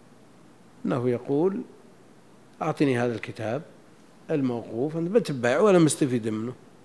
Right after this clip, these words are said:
وأوقف مكانه بقيمته ما يستفاد منه أضعاف أضعاف قيم هذا الكتاب، بما فيه هذا الكتاب". الكتاب أصل، لو لم يكن وقف يجيب عشرة آلاف،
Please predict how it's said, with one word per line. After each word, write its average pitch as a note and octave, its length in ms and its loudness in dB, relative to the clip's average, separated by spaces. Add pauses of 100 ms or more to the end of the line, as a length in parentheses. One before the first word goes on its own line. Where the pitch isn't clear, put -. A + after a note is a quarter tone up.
(1300)
وأوقف D3+ 640 2
مكانه C#3 640 2
بقيمته D#3 1000 0 (1500)
ما D3 220 2
يستفاد C#3 800 4
منه C#3+ 480 4
أضعاف F3 460 6
أضعاف E3 460 6
قيم C#3+ 280 2
هذا C3+ 220 2
الكتاب، - 340 -8 (440)
بما A#3 340 12
فيه F3+ 360 10
هذا D3+ 120 8
الكتاب". A2+ 400 -4 (1300)
الكتاب F3+ 400 6
أصل، F3+ 380 4 (1040)
لو G3+ 200 10
لم G3 200 8
يكن D#3+ 240 6
وقف F3 320 4
يجيب F#3+ 220 2
عشرة E3 340 4
آلاف، A2 260 -4